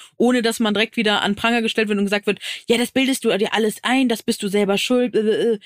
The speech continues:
Es ist unsere Wahrnehmung und die ist valide, weil es ist unsere Lebensrealität und die muss auch gesehen und gehört werden.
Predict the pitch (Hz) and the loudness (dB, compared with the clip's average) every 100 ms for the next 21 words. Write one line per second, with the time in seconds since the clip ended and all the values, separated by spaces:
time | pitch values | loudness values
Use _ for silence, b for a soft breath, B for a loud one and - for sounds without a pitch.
0 | B B 208 277 285 - 220 202 214 247 | B B -2 0 0 0 0 0 0 2
1 | 254 214 208 247 - 220 214 240 185 156 | 2 0 -2 -4 -2 0 2 2 0 -2
2 | 165 _ 196 208 202 - 240 226 226 220 | -4 _ -2 0 -2 0 2 2 0 -2
3 | - - 208 226 202 - 170 165 151 147 | -4 0 2 2 0 0 0 0 0 0
4 | 147 - b b b 190 202 214 240 - | -2 -10 b b b -2 0 0 0 -2
5 | - 220 190 214 208 202 208 - 151 156 | 0 0 0 0 0 0 0 0 0 -2
6 | 151 | -6